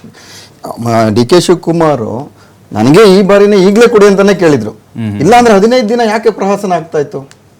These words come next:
Speaker 1: ಮುಖ್ಯಮಂತ್ರಿ ಸ್ಥಾನ ಅಲಂಕರಿಸಿದ್ ಯಾವತ್ತು?
Speaker 2: ಸ್ಟಾರ್ಟಿಂಗ್, ಹೌದು.
Speaker 1: ಆ, ಆ,
Speaker 2: ಲೇಟ್ ಆಯ್ತು.
Speaker 1: ಮೇ ಹತ್ತನೇ ತಾರೀಕು ರಿಸಲ್ಟ್ ಬಂದಿದ್ದು, ಹದಿನೈದು ಇಪ್ಪತ್ತು ದಿನ ಅದನ್ನ ಪ್ರಹಸನ ಆಯ್ತು.
Speaker 2: ಹೌದು.
Speaker 1: ಆ, ಯಾರು ಆಗ್ತಾರೆ ಅಂತ ಯಾರಿಗೂ ಗೊತ್ತಿರ್ಲಿಲ್ಲ. ಯಾಕೆ ಪ್ರಹಸನ ಆಯ್ತು? ಪ್ರಹಸನ ಆಗಿದ್ದು ಒಂದೇ ವಿಷಯಕ್ಕೆ,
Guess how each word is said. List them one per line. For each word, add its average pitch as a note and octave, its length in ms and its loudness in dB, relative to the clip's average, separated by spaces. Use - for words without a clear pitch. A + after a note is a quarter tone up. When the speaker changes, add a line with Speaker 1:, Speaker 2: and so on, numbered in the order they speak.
Speaker 1:
ಮುಖ್ಯಮಂತ್ರಿ A3+ 420 -2
ಸ್ಥಾನ G#3+ 300 -4
ಅಲಂಕರಿಸಿದ್ G3 800 0
ಯಾವತ್ತು? E3 480 -2
Speaker 2:
ಸ್ಟಾರ್ಟಿಂಗ್, G#2 320 -8
ಹೌದು. F#2 320 -12
Speaker 1:
ಆ, D#3 280 -2
ಆ, D3+ 40 0
Speaker 2:
ಲೇಟ್ D3+ 200 2
ಆಯ್ತು. C#3+ 180 0
Speaker 1:
ಮೇ G3+ 140 2
ಹತ್ತನೇ G3+ 320 0
ತಾರೀಕು G3+ 320 0
ರಿಸಲ್ಟ್ F3+ 320 0
ಬಂದಿದ್ದು, D#3+ 380 -4
ಹದಿನೈದು F#3+ 340 0
ಇಪ್ಪತ್ತು F#3+ 360 -6
ದಿನ F#3+ 140 -4
ಅದನ್ನ F3 320 -4
ಪ್ರಹಸನ G3+ 480 -4
ಆಯ್ತು. C#3 280 -2
Speaker 2:
ಹೌದು. F#2+ 460 -10
Speaker 1:
ಆ, G3 40 -6
ಯಾರು G3+ 300 -2
ಆಗ್ತಾರೆ A#3+ 320 0
ಅಂತ A3+ 180 -2
ಯಾರಿಗೂ B3 260 0
ಗೊತ್ತಿರ್ಲಿಲ್ಲ. E3 720 -2
ಯಾಕೆ B3+ 180 0
ಪ್ರಹಸನ A3 420 0
ಆಯ್ತು? E3+ 500 -4
ಪ್ರಹಸನ B3 340 2
ಆಗಿದ್ದು B3+ 240 0
ಒಂದೇ A#3+ 300 2
ವಿಷಯಕ್ಕೆ, G3 500 -2